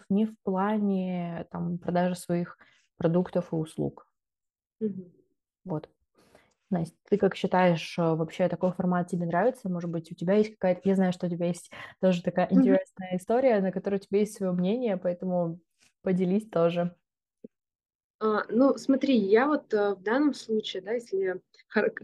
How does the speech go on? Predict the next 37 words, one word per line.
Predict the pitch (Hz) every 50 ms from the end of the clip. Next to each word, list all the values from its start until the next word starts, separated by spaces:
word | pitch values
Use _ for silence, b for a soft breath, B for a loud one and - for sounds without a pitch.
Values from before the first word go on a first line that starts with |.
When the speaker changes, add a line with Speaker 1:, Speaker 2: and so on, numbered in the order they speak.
| - -
Speaker 2:
типа, | - 233 226 208 196
характеризовать | - - 226 214 233 226 - - 226 214 214 214 220 214 262 320 -
ли | 294 277
это | - - 240 233 240
как | 233 - - 220 226 -
кринж, | - 233 226 220 208 185 190 185 -
да, | - 208
я | 262 262 226
не | 220 233 233
могу | 240 262 262 254 262
сказать, | 254 - 208 190 190 185 185
что | - - - 190 190
такой | 190 190 190 - 208 202
формат | - 202 196 190 202 196 196 190
для | 180 185 190
меня | 190 190 196 196 185
является | 180 175 185 196 190 185 180 - - 202
кринжем, | - - 226 262 339 440 427 269 214 180 175 185
но, | 190 208 220 226 226 220 - _ _ _ _ _
как | - 208
бы, | 196
знаешь, | 214 277 320 302
я | - 233
с | 226
чем-то | - - 277 269 262 226
согласна, | - - 226 214 240 269 330 381 381 247 220
с | 233
чем-то | - - 233 220 226
не | 220 220
согласна. | 214 - - - 202 190 190 - 180
Щас | - - 202 - -
объясню. | 196 196 202 - - 190 180 B B B B B B B
С | B -
одной | 240 226 254 370 415
стороны, | - - - 254 220 214 220 214 190 170 - -
а, | 196 190 190 190 190 185
вот | 180 196